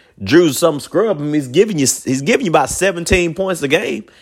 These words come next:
And as a, a good, strong backup behind Giannis, it's not somebody you're building a team around. You got your centerpiece, so you gotta have some stuff around him. So now you got, you got Chris,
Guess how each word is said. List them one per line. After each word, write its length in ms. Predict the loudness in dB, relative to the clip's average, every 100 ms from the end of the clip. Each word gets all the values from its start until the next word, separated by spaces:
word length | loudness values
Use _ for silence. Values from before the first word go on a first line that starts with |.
| -20 _ -4
And 120 | 0
as 140 | 2 0
a, 140 | 0
a 160 | 0 2
good, 180 | 0
strong 400 | 0 2 4 4
backup 340 | 2 2 2 0
behind 380 | 0 0 0 0
Giannis, 220 | -2 -4
it's 100 | -2
not 160 | -2 0
somebody 300 | 0 -2 -2
you're 100 | -2
building 300 | 2 2 0
a 60 |
team 280 | -6 -6 -4
around. 240 | -2 -2
You 80 | 0
got 200 | 0 0
your 80 | -4
centerpiece, 440 | -2 -2 0 0
so 60 | 0
you 100 | 0
gotta 160 | 2 2
have 140 | -2
some 120 | -4
stuff 200 | -2 0
around 320 | 0 -2 -2
him. 60 | -2
So 100 | -2
now 160 | 0 0
you 160 | 0
got, 380 | 2 2 2 -6 -20 -12 -2
you 80 |
got 260 | 4 4 4
Chris, 420 | 4 4 2 -6